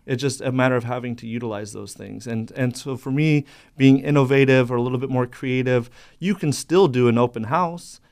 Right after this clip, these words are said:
you just maybe not be able to do it in person, right? So now, now there's the virtual tours, or I even, uh, watched you as you're famous on your little skit the other day on, on the news, uh, you know, they're talking about the robots and, and things of that nature. I mean,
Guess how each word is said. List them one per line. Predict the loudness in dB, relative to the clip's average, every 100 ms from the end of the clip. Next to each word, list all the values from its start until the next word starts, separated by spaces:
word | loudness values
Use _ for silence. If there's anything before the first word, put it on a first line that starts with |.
| _
you | -6 -6
just | 0
maybe | 2 4 2
not | 0 0
be |
able | -2 -2
to |
do | 0 2
it | 2
in | 0
person, | -4 -6 -6 -12 -6
right? | -4 -4
So | -6 -2
now, | 0 0
now | 2 4 6
there's | 4
the | 2
virtual | -2 -2 -2 -4 -6
tours, | -6 -2 2 2 0 -4 -2
or | 2 0 -2 -20 -4
I | 2 4
even, | 6 4 4
uh, | 2
watched | 4 4 2 0
you | 0 2
as | 2
you're | -2
famous | -4 -4 -2 -4 -6
on | -6 -4
your | -4
little | -4 -6 -8
skit | -10 -8 -4 -4 -6
the | -8
other | -4
day | 0 4 4
on, | 4 0
on | -2 0
the | 2
news, | 2 4 2 -2 -18 -20 -20 -6
uh, | 0 2 0
you | -2 0
know, | 2
they're | 2
talking | 0 0
about | -2 -4
the | 0
robots | 2 4 4 2 -4 -16 -8
and, | -4 -4
and | -2 -6 -4
things | -2 -2
of | -2
that | -2 -2
nature. | -6 -10 -10
I | -4
mean, | -2 -2